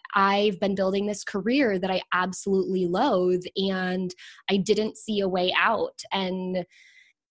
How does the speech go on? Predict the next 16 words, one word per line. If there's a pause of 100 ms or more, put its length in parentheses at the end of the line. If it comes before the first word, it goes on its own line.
(360)
I
mean,
I
don't
know
when
this
even
fell, (260)
like,
what
time
or
what (180)
point,
whether